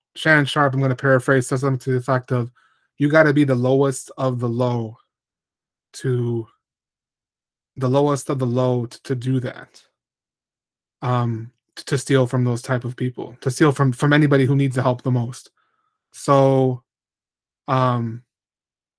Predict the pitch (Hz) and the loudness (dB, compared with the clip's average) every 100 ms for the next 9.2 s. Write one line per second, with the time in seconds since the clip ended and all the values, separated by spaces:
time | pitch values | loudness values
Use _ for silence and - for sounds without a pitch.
0 | - 151 - 180 139 - - - 190 180 | -10 -8 -4 -4 -2 -2 -2 -4 -2 2
1 | 151 131 - _ - 170 170 - 180 151 | 2 0 -8 _ -8 -4 -2 2 4 4
2 | 135 135 127 123 - _ _ _ _ _ | 4 0 0 -4 -10 _ _ _ _ _
3 | - 139 - 165 135 127 127 120 135 117 | -8 -4 2 2 2 0 -2 -2 -4 -6
4 | 117 123 123 127 _ - - - _ _ | -6 -8 -10 -14 _ -20 -20 -20 _ _
5 | _ _ _ _ _ _ _ _ _ _ | _ _ _ _ _ _ _ _ _ _
6 | _ _ _ 139 127 120 113 135 - 151 | _ _ _ -4 -2 -2 -4 -8 -4 0
7 | 165 170 - 143 - 156 - 135 147 135 | 4 4 2 -4 2 2 0 -6 0 2
8 | 127 131 - 139 127 - 131 127 123 123 | 2 0 0 -2 -2 -4 -4 -2 -2 -2
9 | 123 | -4